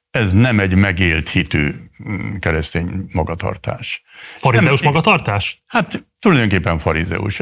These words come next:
Speaker 1: Ez, ez a, a kormánynak nem lenne, ö, kötelessége, ö,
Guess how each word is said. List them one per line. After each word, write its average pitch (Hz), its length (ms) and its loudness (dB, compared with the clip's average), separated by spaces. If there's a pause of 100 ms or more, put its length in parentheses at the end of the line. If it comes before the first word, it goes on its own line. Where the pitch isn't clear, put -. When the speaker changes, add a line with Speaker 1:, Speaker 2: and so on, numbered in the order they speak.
(120)
Speaker 1:
Ez, 165 140 2
ez 185 180 0
a, 175 280 0 (680)
a 147 120 0
kormánynak 143 640 2
nem 143 260 4
lenne, 85 500 4 (400)
ö, 90 540 2 (320)
kötelessége, 87 880 2 (420)
ö, 92 500 4